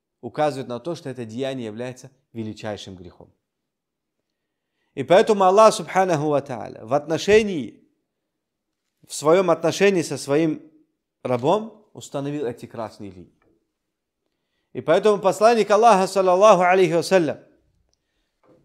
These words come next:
когда однажды Муад ибн Джабаль, радиаллаху ан, сидел позади него и сказал: «О, Муад, знаешь ли ты, каково право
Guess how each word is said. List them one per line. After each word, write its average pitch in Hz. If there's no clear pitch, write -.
когда 156
однажды 165
Муад 180
ибн 135
Джабаль, 160
радиаллаху 139
ан, 214
сидел 175
позади 160
него 160
и 170
сказал: 147
«О, 147
Муад, 135
знаешь 160
ли 160
ты, 196
каково 170
право 180